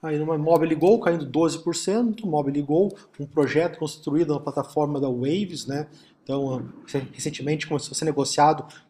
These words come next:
em algumas exchanges, que eu não me lembro quais, acho que não, até vou verificar, um projeto, um dos que mais tem volume, né, de negociação, que é construído na plataforma da Waves.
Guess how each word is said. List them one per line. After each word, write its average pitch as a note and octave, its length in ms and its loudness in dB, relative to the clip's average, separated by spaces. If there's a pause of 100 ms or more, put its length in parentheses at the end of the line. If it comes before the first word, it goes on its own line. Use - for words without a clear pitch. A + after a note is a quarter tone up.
em C#3 60 -4
algumas C3+ 320 -4
exchanges, D3 500 -2
que - 160 -8
eu C3+ 60 -2
não C3+ 100 -4
me C3+ 100 -4
lembro C3 220 -4
quais, D#3+ 640 0 (240)
acho - 160 -20
que A#2+ 160 -8 (340)
não, B2+ 580 -6
até C#3 140 2
vou D3+ 180 2
verificar, C#3 460 -2
um G3 60 -2
projeto, C#3+ 520 -2 (460)
um E3+ 220 -2
dos F3+ 100 -8
que E3+ 180 -12
mais F3 300 2
tem E3+ 180 0
volume, D3+ 600 2
né, D3 260 0
de C#3+ 140 0
negociação, D3 640 -2 (280)
que - 120 0
é C#3+ 40 0
construído D3 460 0
na D3 60 2
plataforma D3 480 -2
da D3 80 4
Waves. A#2+ 600 -4